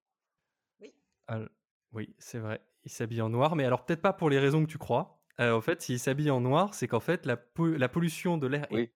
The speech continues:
Speaker 3: et
Speaker 2: tellement
Speaker 3: c'est tellement
Speaker 2: forte
Speaker 3: salissant.
Speaker 2: que, en fait, si tu sors dehors, tes habits deviennent gris en cinq dix minutes.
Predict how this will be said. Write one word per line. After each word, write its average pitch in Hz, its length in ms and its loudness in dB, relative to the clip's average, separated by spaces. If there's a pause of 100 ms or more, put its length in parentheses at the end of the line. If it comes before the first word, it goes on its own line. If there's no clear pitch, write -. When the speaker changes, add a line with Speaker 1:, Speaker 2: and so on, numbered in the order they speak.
(100)
Speaker 3:
et 220 100 4
Speaker 2:
tellement - 20 2
Speaker 3:
c'est 180 180 2
tellement 175 220 0
Speaker 2:
forte - 0 -
Speaker 3:
salissant. 120 500 -6 (360)
Speaker 2:
que, 143 100 0
en 120 80 2
fait, 180 180 -4
si 151 80 -4
tu 127 120 -8
sors 175 240 0
dehors, 139 480 0 (420)
tes 131 180 0
habits 143 220 2
deviennent 127 320 0
gris 165 440 -2
en 127 180 2
cinq 175 260 0
dix 156 100 -2
minutes. 151 380 -2